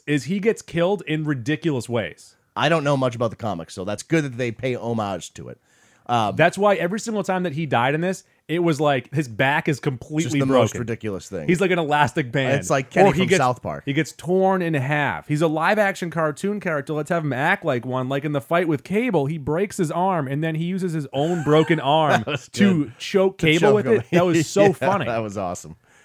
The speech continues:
Speaker 2: Colossus brings him back
Speaker 1: Yeah.
Speaker 2: to the mansion,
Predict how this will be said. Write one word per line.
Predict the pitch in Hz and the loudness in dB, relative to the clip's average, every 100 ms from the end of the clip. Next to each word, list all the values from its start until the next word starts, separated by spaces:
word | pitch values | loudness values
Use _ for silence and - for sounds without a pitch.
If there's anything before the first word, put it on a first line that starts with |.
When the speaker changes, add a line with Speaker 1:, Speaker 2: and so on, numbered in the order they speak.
| _ _ | _ _
Speaker 2:
Colossus | - 156 147 151 156 | -4 2 4 2 -2
brings | - 147 143 | -4 -2 -2
him | 143 | -2
back | 127 123 131 | 0 0 0
Speaker 1:
Yeah. | 123 85 | -2 -4
Speaker 2:
to | 127 | -6
the | 117 110 104 | -4 -4 -4
mansion, | 113 185 214 104 | -2 -2 -2 -6